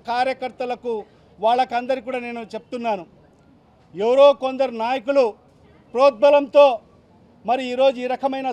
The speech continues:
దాడులు మీరు చేయడం జరుగుతుంది. రేపు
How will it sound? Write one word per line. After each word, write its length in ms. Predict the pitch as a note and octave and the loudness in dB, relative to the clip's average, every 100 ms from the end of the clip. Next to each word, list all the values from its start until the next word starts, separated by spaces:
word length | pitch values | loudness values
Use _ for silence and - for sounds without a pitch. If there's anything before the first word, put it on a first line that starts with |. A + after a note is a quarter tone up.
| F3 | -2
దాడులు 340 | A3 C4+ C#4 C#4 | 2 2 2 -2
మీరు 200 | B3+ B3 A3 G#3 _ _ _ _ _ _ _ | -4 -6 -6 -8 _ _ _ _ _ _ _
చేయడం 320 | A#3 A#3+ C4+ C4 | -4 0 0 0
జరుగుతుంది. 500 | B3 B3 - A#3+ C4+ C4 - _ _ _ _ _ _ _ _ _ _ | -6 -8 -10 -8 -8 -10 -14 _ _ _ _ _ _ _ _ _ _
రేపు 340 | G3+ B3+ C#4+ | -2 4 4